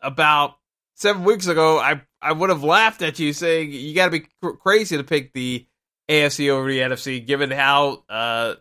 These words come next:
strong the N F C looked this year." But man, some of these teams have kinda sputtered. Uh,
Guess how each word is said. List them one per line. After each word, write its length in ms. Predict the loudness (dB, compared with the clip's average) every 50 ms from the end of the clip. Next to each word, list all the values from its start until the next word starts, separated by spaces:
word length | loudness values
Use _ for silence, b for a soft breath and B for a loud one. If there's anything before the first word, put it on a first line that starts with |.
| _
strong 360 | -20 -8 -2 2 2 2 2
the 140 | 2 2 0
N 100 | 0 0
F 80 | 0 -2
C 140 | -4 -6 -4
looked 240 | -4 -4 -6 -6
this 180 | -10 -10 -8 -6
year." 240 | -6 -6 -6 -8 _ _ _ _ _ _ _ -2
But 200 | 0 0 0 0
man, 420 | 0 0 2 2 2 0 -2 -4
some 160 | -6 -6 -6
of 80 | -4 -6
these 140 | -8 -8 -6
teams 300 | -6 -4 -4 -4 -6 -10
have 400 | -8 -4 -2 -2 -2 -2 -6 -14 _ _ _ _ _ _ _ _ _ _ _ _ _
kinda 260 | -4 -2 -2 -2 -2
sputtered. 540 | -4 -6 -4 0 0 2 2 0 -2 -4 -8 _ _ _ _ _ _ _
Uh, 440 | -8 -6 -4 -4 -2 -2 -2 -4 -6